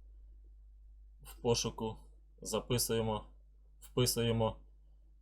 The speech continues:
тікер компанії. Тікер — це скорочена назва компанії на фондовому ринку. Вводимо тікер компанії, наприклад, товкс.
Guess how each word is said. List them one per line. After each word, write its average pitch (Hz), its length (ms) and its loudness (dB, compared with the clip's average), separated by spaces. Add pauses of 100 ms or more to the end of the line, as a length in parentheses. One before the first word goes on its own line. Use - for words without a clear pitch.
(540)
тікер 110 360 2
компанії. 92 680 -2 (840)
Тікер — 139 380 2
це 117 300 4 (340)
скорочена 113 680 2
назва 98 340 2
компанії 104 500 4
на 95 120 0
фондовому 95 540 -2
ринку. 82 380 -6 (1800)
Вводимо 113 540 6
тікер 104 400 0
компанії, 107 720 4 (280)
наприклад, 95 680 0 (840)
товкс. - 580 4